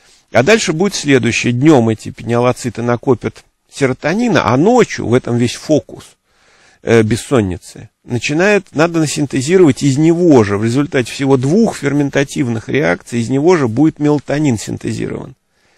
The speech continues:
Поэтому сколько серотонин накопилось, такой глубины и сон будет. Погуляли два там часа или три часа днём, особенно у, хотя бы на выходных. Ночью будете спать как суслик,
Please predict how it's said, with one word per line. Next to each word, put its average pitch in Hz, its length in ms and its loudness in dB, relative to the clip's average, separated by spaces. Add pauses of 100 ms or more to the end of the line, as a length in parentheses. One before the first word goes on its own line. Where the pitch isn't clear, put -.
Поэтому 170 320 2
сколько 185 320 4
серотонин 165 500 0
накопилось, 170 540 -2
такой 160 300 2
глубины 151 360 2
и 156 40 2
сон 147 300 -4
будет. 107 380 -6 (320)
Погуляли 180 440 4
два 127 240 4
там 104 220 -4
часа - 340 -4
или 113 140 0
три 120 220 -4
часа - 300 -10
днём, 107 320 -6 (240)
особенно 120 400 -2
у, 110 40 0
хотя 131 300 -2
бы 117 80 -2
на 107 120 0
выходных. 104 560 -6 (280)
Ночью 185 300 4
будете 135 300 2
спать 175 220 -4
как 175 200 0
суслик, - 540 -8